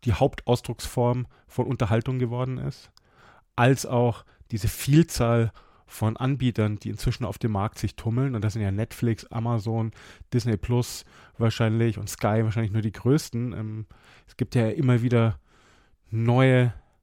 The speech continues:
Anbieter, neue Streamer,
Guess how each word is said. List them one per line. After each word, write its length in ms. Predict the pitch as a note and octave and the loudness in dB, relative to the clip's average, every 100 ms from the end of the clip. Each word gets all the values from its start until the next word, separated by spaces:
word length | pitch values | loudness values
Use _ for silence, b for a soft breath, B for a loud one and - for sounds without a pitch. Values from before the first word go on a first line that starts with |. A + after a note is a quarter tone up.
| _ _ _ _ _ _ _ | _ _ _ _ _ _ _
Anbieter, 680 | C3 B2 A#2 B2+ - B2 A#2 - | 0 2 0 -2 0 0 0 -4
neue 360 | A2 A#2+ B2 B2 | -4 0 0 -2
Streamer, 600 | - - B2 B2 B2 | -4 -4 -2 0 -2